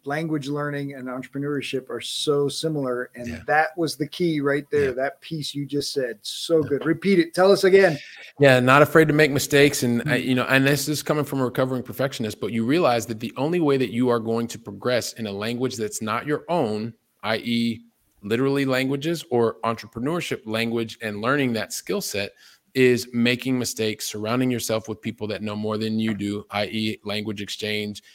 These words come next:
Speaker 2: meeting people, doing things that are, are interest of you. And then you have to continue to be around them and watch, make mistakes, go back, study what are the things that you messed up on, and, and just work and get better. And eventually you become fluent.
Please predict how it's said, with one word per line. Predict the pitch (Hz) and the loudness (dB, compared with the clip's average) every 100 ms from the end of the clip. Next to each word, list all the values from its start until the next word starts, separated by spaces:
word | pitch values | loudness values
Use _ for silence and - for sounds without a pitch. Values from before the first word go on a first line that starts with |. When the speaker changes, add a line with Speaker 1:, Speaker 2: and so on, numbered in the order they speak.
| _ | _
Speaker 2:
meeting | - 113 113 110 | -2 0 0 -4
people, | - 110 107 107 104 - _ - | -6 -6 -2 -2 -2 -8 _ -4
doing | 120 117 | -2 0
things | 113 110 | -2 -2
that | 104 | -2
are, | 104 104 | -2 -4
are | 110 101 | -4 -2
interest | 120 131 135 | -4 -6 -8
of | 101 | -6
you. | 101 101 - | -4 -6 -4
And | 110 | -2
then | 117 123 | 2 2
you | 127 131 - - | 2 0 -4 -8
have | 127 120 | -6 -6
to | 135 | -8
continue | 127 117 - - 202 143 110 | -10 -10 -8 -6 -2 -2 -4
to | - | -6
be | 101 | -6
around | 98 143 185 | -4 -4 -4
them | 117 113 | -4 -6
and | 113 110 | -6 -8
watch, | 107 107 131 - - - | -4 -2 -2 -4 -14 -12
make | 110 110 131 | -4 -2 -2
mistakes, | 139 - 104 120 - - _ _ | -6 -8 -6 -6 -10 -20 _ _
go | 123 | 0
back, | 117 110 120 | 2 2 0
study | - 110 120 | -6 -2 -2
what | 117 113 | -2 -4
are | |
the | 113 | -6
things | 110 117 110 | -6 -6 -6
that | - | -6
you | 120 | -2
messed | 117 113 123 | -2 -2 -6
up | 120 104 | -6 -4
on, | 113 | -4
and, | 110 104 _ _ - | -6 -8 _ _ -6
and | |
just | 107 120 - | -4 -4 -2
work | 101 123 127 | 0 0 0
and | 117 | -4
get | 113 | -2
better. | 113 117 143 | 0 0 0
And | |
eventually | 117 117 - - 120 | -2 -2 -4 -4 0
you | 127 | 0
become | 127 - 127 | -2 -4 -6
fluent. | 127 117 185 147 | -4 -2 -2 -4